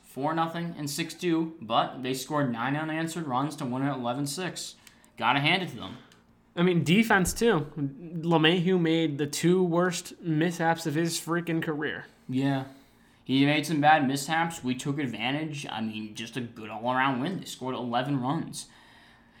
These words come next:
Speaker 1: And the thing is, it, we thought maybe things were looking up after that series, after that win. They play the best team in baseball, but they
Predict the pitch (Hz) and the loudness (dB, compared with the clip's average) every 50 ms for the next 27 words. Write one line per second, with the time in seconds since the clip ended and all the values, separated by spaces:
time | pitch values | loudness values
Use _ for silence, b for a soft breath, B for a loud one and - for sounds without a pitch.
0 | b b _ 160 165 165 143 143 165 202 214 226 240 233 208 185 185 185 180 165 | b b _ 2 2 2 2 2 0 0 2 4 4 4 4 4 4 2 0 -2
1 | 139 135 135 127 123 B B B B - - - 120 123 120 123 135 135 135 139 | -4 -4 -8 -10 -12 B B B B -20 -12 -8 -6 -6 -2 2 4 4 4 4
2 | 151 147 139 143 156 170 - - 113 123 120 127 135 147 143 - 139 131 139 139 | 4 2 4 6 6 6 4 0 -4 -2 -2 -2 -2 -2 -4 -4 -2 0 0 0
3 | 143 147 135 131 127 127 175 190 214 247 - - 113 98 - - 113 107 82 - | 0 -2 -2 -2 -2 -4 -2 -2 0 0 0 -2 -4 -4 -6 -8 -12 -12 -12 -12
4 | - - - 113 - - - - - - - 110 117 - - 135 139 151 151 - | -10 -10 -10 -10 -12 -12 -12 -14 -10 -6 -4 -4 -4 -4 -6 -2 2 2 2 2
5 | 135 180 214 190 - - - - - 110 107 104 - 127 123 120 117 113 123 135 | 0 -4 -4 -4 -4 -6 -10 -14 -10 -10 -10 -8 -6 -6 -6 -4 -4 -2 0 0
6 | 143 - - - 160 165 170 156 156 170 190 202 202 - - 135 123 123 131 139 | 0 -2 -2 -2 0 0 0 0 0 2 0 0 0 -2 -2 -2 0 0 0 -2
7 | B B B B B B - 131 127 127 - - 131 123 120 120 120 | B B B B B B -4 -2 -2 -2 -2 -2 -2 0 0 -2 -2